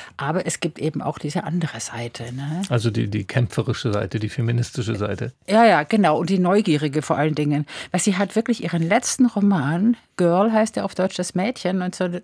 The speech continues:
Speaker 1: äh, zweitausendneunzehn erschienen. Da geht's um diese Entführung der Mädchen durch, äh, Boko Haram, diese Terrorgruppe in Nigeria.
Speaker 2: Mhm.
Speaker 1: Und da ist sie tatsächlich hingefahren. Also sie ist mit achtundachtzig Jahren nach Nigeria gefahren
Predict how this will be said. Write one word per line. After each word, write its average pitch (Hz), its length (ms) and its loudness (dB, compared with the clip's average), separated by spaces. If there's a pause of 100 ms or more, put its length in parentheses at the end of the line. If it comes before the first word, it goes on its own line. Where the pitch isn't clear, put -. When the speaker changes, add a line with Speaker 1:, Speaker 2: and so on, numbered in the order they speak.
(140)
Speaker 1:
äh, 170 220 0 (420)
zweitausendneunzehn 175 720 0
erschienen. 220 640 2 (800)
Da 190 100 2
geht's 214 260 -2
um 202 200 2
diese 196 320 0
Entführung 233 480 2
der 175 120 2
Mädchen 208 480 0
durch, 190 360 -4
äh, 175 280 0
Boko 190 300 0
Haram, 170 440 2
diese 175 180 -2
Terrorgruppe 208 680 0
in 180 160 -4
Nigeria. 208 580 2 (220)
Speaker 2:
Mhm. 123 280 -2 (240)
Speaker 1:
Und 190 420 2 (240)
da 185 180 -2
ist 226 160 -2
sie 202 100 -2
tatsächlich 170 540 -4
hingefahren. 117 760 0 (160)
Also 160 200 -2
sie 180 180 -4
ist 208 120 -4
mit 180 180 -2
achtundachtzig - 600 -6
Jahren 170 160 0
nach 190 140 -4
Nigeria 170 400 -2
gefahren 208 400 -2